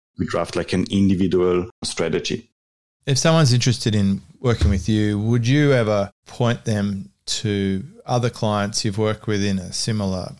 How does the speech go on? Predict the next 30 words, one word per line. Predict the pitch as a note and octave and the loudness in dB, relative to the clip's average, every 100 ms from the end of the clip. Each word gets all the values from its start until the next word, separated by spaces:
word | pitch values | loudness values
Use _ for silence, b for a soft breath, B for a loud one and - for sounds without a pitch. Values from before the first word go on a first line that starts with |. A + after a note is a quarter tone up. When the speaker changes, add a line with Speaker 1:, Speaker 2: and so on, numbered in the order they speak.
| _ - | _ -2
Speaker 2:
industry | C3 C3+ - B2 A#2 | 0 0 0 -2 0
or | F2+ | -2
type | - - A2+ A2+ - | -6 -6 -2 -2 -2
of | G2+ | -4
business | - A2+ A2+ A2 - - | -2 -2 -2 -4 -4 -4
that | G#2+ - - | -4 -6 -14
they | - C#3 A2 G2 | -20 -10 -6 -6
could | - G#2 G2 G2+ - _ _ _ | -4 -4 -4 -8 -18 _ _ _
glean | A#2+ A2+ A2+ A2+ | 0 2 2 0
some | - G#2 | -2 -2
results | G2 G2+ A2+ - - | -2 0 -2 -2 -4
from, | C3+ C#3+ F3+ F#3+ - | 0 0 0 -4 -10
or | E3 A#2 A#2 | -2 0 2
are | A2 | 2
they | G#2 G2+ G2+ - - _ | 2 -2 -6 -12 -20 _
super | - C3 A#2+ | -6 -4 -2
secretive? | G#2 A2 G#2 G2 F#2 - - _ _ _ _ _ _ - | -2 -4 -4 -6 -8 -12 -20 _ _ _ _ _ _ 2
Speaker 1:
We | |
usually, | B2 A#2+ B2 A2 G#2 | 4 6 4 4 4
we | G#2+ | 2
have | A2 | 2
a | A2 | 0
confidentiality | - G2+ F#2 F#2 F#2 F2 F2+ F#2 F#2+ G2+ G2 | -2 -4 0 0 0 0 0 0 0 2 2
agreement, | E2+ F#2+ G2+ G#2 | 2 2 2 2
obviously, | G2+ G2 G2 G2 | 2 2 0 0
with | F#2 F#2 | 0 0
every | F2+ F#2 | -2 -2
client. | - F2 A2 B2 - _ _ | -2 0 0 0 -4 _ _
We | A2 G2+ | -2 -2
can | - G2 G2+ - | 0 2 2 0